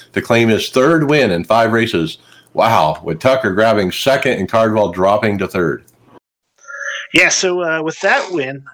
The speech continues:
Speaker 2: Alex Bergeron, he takes the lead back in the series with, uh, just two-point lead over Hayden Cardwell now, uh, as they pass the halfway mark of the season. So next up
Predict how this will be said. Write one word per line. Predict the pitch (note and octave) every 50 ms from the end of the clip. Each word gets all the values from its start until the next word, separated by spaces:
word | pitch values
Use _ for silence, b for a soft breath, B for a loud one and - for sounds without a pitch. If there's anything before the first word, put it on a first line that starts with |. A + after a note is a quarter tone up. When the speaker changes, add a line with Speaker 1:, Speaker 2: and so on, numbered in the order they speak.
| - D#3
Speaker 2:
Alex | D#3 D3 C#3+ D3 -
Bergeron, | - F3 F3 E3 - E3+ E3 D#3 D#3 D3
he | - - - - A#3+ A#3+
takes | A#3 - - - F3+ F#3+ F#3 - - -
the | F#3 F#3
lead | F#3 G3+ A3+ A#3 A3+ F3 D3
back | F#3+ G3+ G3+ G3 F#3+ G3 - - - -
in | E3+ E3+ F3+
the | F#3 F3+
series | - - G#3+ A#3 B3 E3+ C#3 C#3 - - -
with, | D3 C#3+ C3+ - A#2+
uh, | C#3+ C3+ C3 C3+ - -
just | - - A2+ - - -
two-point | - - F#3+ F#3+ - F#3 F3 E3+ -
lead | E3 E3 D#3+ E3
over | E3 D#3+ D#3 D3+
Hayden | D#3 D#3+ D#3 E3
Cardwell | - - E3 E3 D3+ D#3+ E3+ E3 E3
now, | E3 E3 E3 F3 E3+ - B B B B B B B
uh, | B C3+ C3+ C3 - -
as | C3+ B2+ -
they | C#3+ C3
pass | - D3+ C#3+ C3+ B2+ - -
the | B2
halfway | A#2 - C#3 C3+ - - - C#3 C3
mark | C3 C#3 C#3 C#3 C3 - - - C#3 - -
of | C#3 C3 B2+ B2+
the | C3 B2+
season. | - - D3 D#3 E3+ G#3 A3 G3+ - B B E3 D#3+ B B B
So | - - - D#3+ D3+ -
next | - E3 F#3+ A3 - - - - B3
up | A#3+ A#3+ A#3+ -